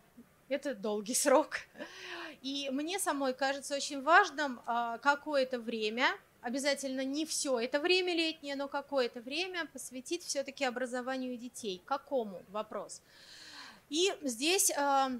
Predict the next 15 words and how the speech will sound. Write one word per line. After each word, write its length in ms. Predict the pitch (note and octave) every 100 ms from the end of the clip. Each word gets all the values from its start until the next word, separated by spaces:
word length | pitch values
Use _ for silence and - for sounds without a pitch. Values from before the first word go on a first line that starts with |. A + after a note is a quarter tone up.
| - _
то 60 | -
есть, 120 | C#4
с 20 | D#4+
одной 180 | C#4
стороны, 360 | F#4 F4 D#4+ D4
образование, 840 | C#4+ C4 D4 C#4+ D4+ G4+ A4+ G4
если 280 | C#4 C#4 C4
его 140 | C4+ B3+
включить, 640 | - C#4 C4 A#3 - - - - -
оно 280 | A#3+ C#4+ E4+
уже 160 | D#4
само 280 | D#4+ D#4 D4+
собой 260 | D#4 D4 F4
структурирует 840 | E4 C#4+ - D#4 D4+ A#3+ G3 F#3 -
день. 360 | A3+ E4 G#4+